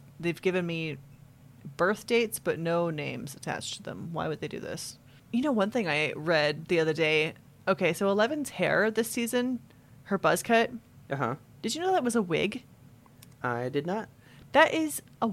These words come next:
Speaker 1: wig. And it's one of the best wigs I've ever seen. Like, how do you
Speaker 2: I
Speaker 1: get a wig?
Speaker 2: never would have guessed that.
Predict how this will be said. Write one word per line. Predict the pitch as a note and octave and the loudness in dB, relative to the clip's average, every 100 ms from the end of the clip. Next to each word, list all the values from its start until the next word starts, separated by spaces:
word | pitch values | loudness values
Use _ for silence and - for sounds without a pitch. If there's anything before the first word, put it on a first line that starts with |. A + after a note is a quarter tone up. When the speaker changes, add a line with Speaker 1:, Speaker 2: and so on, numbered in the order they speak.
| D#3 A#3 | -4 -6
Speaker 1:
wig. | B3+ A#3 - - - - - | -4 -4 -6 -16 -16 -12 0
And | C#4 | 2
it's | C#4+ | 2
one | C#4 D4+ | -2 -2
of | C#4 | -2
the | |
best | C4 C#4 C4+ - | 0 4 2 2
wigs | A#3+ B3+ | 0 0
I've | C4+ C4 | 0 0
ever | B3 | -2
seen. | A#3+ C4+ B3 F3 - - | -4 -4 -4 -4 -8 -2
Like, | G#3 G#3 | 0 0
how | - A#3+ | -2 -4
do | C4 | 2
you | |
Speaker 2:
I | C#3 | 4
Speaker 1:
get | C3+ | 4
a | |
wig? | C#3 C3+ | 4 6
Speaker 2:
never | C#3 | 6
would | C#3 C3+ | 4 4
have | |
guessed | C#3 C#3+ - | 4 2 2
that. | A#2+ | -4